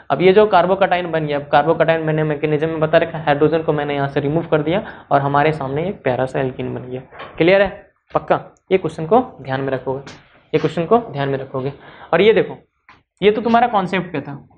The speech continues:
ये जो मैंने question कराया था, ये तो तुम्हारे concept पे था। अब तुम लोग उतना यूज़ नहीं कर पाए तो तुम्हारी गलती। अगला case देखो, अगले वाले case में कितने लोगों ने, कितने लोगों ने product बना लिया?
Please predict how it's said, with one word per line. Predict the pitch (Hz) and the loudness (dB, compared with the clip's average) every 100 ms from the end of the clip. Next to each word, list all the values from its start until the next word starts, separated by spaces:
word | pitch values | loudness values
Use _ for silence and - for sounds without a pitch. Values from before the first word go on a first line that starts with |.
| - | 0
ये | 190 | 2
जो | 202 | 2
मैंने | 196 196 | 0 -2
question | 185 185 | -2 -2
कराया | 180 156 143 | 2 2 2
था, | 139 185 _ | -2 -12 _
ये | 175 | 2
तो | 196 | 2
तुम्हारे | 202 202 202 | 2 2 2
concept | 175 170 160 - | -2 -2 -6 -4
पे | 135 | -10
था। | 135 - - | -10 -14 -4
अब | 160 | -2
तुम | 185 | 4
लोग | 196 | 4
उतना | 202 208 | 6 4
यूज़ | 190 202 196 | 4 2 2
नहीं | 202 | 4
कर | 196 | 4
पाए | 196 202 262 | 4 2 2
तो | 175 | -4
तुम्हारी | 160 156 147 | -2 0 2
गलती। | 131 127 143 - - - - | 2 -2 -8 -14 -20 -14 -2
अगला | 208 247 | 2 4
case | 240 165 | 2 0
देखो, | 147 147 - _ _ | -2 -4 -14 _ _
अगले | 190 220 | 4 4
वाले | 254 247 | 4 2
case | 247 240 | 2 0
में | 240 247 | 0 -4
कितने | 240 | 0
लोगों | 233 233 | 2 4
ने, | 240 | 2
कितने | 240 - 208 226 | -4 -8 -2 2
लोगों | 226 233 | 4 4
ने | 233 | 2
product | 226 208 208 | 4 4 4
बना | 190 165 | 0 0
लिया? | 135 135 | -2 -4